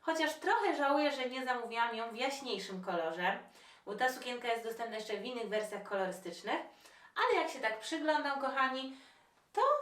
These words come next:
ta również wygląda fajnie, szczególnie założona do takich, y, jasnych butów, więc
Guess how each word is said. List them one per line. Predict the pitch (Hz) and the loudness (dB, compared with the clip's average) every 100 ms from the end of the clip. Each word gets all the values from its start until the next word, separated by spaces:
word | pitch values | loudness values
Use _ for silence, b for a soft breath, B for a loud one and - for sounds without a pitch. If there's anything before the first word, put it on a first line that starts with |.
| - | 2
ta | 381 381 392 311 | 4 6 8 6
również | 320 302 294 | 4 2 0
wygląda | 233 240 226 202 | 0 2 2 4
fajnie, | 254 254 262 254 247 | 4 4 2 0 -2
szczególnie | - - 254 233 | -2 -4 -2 -2
założona | 233 220 226 226 226 | 2 2 4 0 0
do | 208 | 0
takich, | 208 208 202 - | -2 -4 -8 -8
y, | 196 190 185 | -4 -2 0
jasnych | 220 180 - 175 170 | 2 4 2 -4 -10
butów, | 196 277 269 254 208 | -4 -4 -2 -4 -4
więc | 202 196 190 | -4 -4 -6